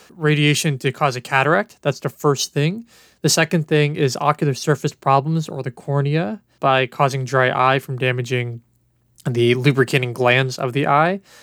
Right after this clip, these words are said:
That's typically around forty grays. And from fifty to eighty grays, it can cause, um, radiation retinopathy, though note that radiation retinopathy can occur at thirty to thirty-five grays. And that's the number that I would typically remember as causing damage to the eye,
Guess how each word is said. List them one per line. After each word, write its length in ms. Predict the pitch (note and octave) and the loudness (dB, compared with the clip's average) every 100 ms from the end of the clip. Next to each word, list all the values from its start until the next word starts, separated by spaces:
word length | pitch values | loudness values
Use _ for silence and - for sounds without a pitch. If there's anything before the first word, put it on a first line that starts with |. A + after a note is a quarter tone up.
| - | -12
That's 180 | - C3+ | -2 -2
typically 240 | - C3+ C3+ | -2 0 0
around 240 | B2+ B2+ | 0 -2
forty 300 | - C#3 C#3+ | 0 0 2
grays. 500 | C#3+ D#3 F3+ F#3+ - _ _ _ _ - | 2 2 2 -4 -10 _ _ _ _ 0
And 280 | D#3 D#3 | 2 2
from 200 | D#3 D#3 | 0 -2
fifty 400 | C#3+ G3 G3 F#3+ | 0 0 0 -2
to 340 | E3 E3 D3 - _ _ | 0 -2 -4 -6 _ _
eighty 280 | G3 G#3+ G#3 | 0 2 2
grays, 520 | D3+ D3 C#3 C#3 C3 | 2 2 4 2 -2
it 120 | - | -6
can 120 | D#3 C#3 | -8 -6
cause, 540 | C3+ C3 B2+ A#2+ - | 2 4 4 0 -4
um, 280 | - C3 B2+ | -2 -2 -2
radiation 500 | C3+ C3+ C#3 D3 E3+ | -4 -2 0 0 0
retinopathy, 680 | D3+ D3 C3 B2+ - C#3 D3 _ - _ | -2 0 -2 -2 -4 -6 -6 _ -20 _
though 100 | D#3+ | 0
note 300 | D3+ E3 F#3 | 2 2 2
that 100 | F3 | 0
radiation 380 | D#3 D3 D3 - | 0 2 2 0
retinopathy 380 | D3 D3+ C#3+ - | -4 -2 -4 -4
can 100 | C#3+ | -6
occur 420 | C3+ - D3+ D3 | -6 -4 2 4
at 200 | C#3 B2+ | 4 0
thirty 240 | - D3+ D3 | 0 0 0
to 80 | C3 | -4
thirty-five 600 | C#3 C3 B2 B2+ B2 B2 | -2 -2 0 0 0 -2
grays. 360 | - E3+ D#3 | -6 -6 -6
And 100 | D3+ | -2
that's 120 | D#3+ | -2
the 100 | A3+ | 0
number 340 | G3 D#3 D3 D3 | 0 0 2 0
that 220 | C3+ B2+ | 2 0
I 80 | B2+ | -2
would 220 | B2+ - | -4 -8
typically 400 | - D3+ - D#3 | -4 -4 -2 0
remember 360 | D3+ D3+ D3+ D#3 | 2 0 0 0
as 160 | C#3+ | -2
causing 340 | - C3+ B2+ B2 | -4 -4 -4 -6
damage 340 | B2 B2 B2 | -8 -8 -10
to 80 | - | -8
the 120 | C3 | -4
eye, 320 | B2 C3+ D#3+ | 2 2 2